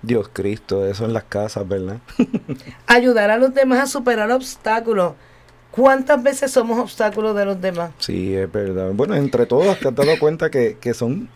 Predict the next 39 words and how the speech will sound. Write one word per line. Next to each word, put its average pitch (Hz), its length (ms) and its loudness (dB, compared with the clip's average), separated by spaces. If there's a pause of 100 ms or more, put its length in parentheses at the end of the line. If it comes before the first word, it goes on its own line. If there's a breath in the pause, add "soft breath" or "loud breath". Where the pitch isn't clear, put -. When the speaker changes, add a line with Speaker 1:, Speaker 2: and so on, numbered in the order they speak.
Speaker 1:
detalles 110 680 0
que 110 140 -2
parecen 117 520 -2
bobos, 160 400 -2
pero 110 240 0
que 104 100 -2
pueden 107 220 -2
ser 135 140 -2
bien 135 180 -2
significativos 139 800 -2 (460)
para 107 220 0
cualquiera 113 600 -2 (540 loud breath)
y 123 160 -2
que 113 240 0
son 113 220 -2
ejemplos 131 480 0
de 120 120 0
gran 123 440 -2
caridad, 113 500 0
¿verdad? 120 500 -2
Eh, 101 220 -2
para 101 240 -4
con 101 260 -4 (320)
el 110 120 -2
prójimo, 175 440 -2
nuestros 113 320 -4
hermanos 143 460 -4
y 127 80 -4
la 107 100 -4
familia. 101 420 -6 (200)
Speaker 2:
Los 214 140 0
que 214 160 -2
los 196 140 0
tienen 226 360 0
vivos, 269 240 2
llamar 196 300 0
a 196 60 2
los 214 120 -2
padres. 190 440 -2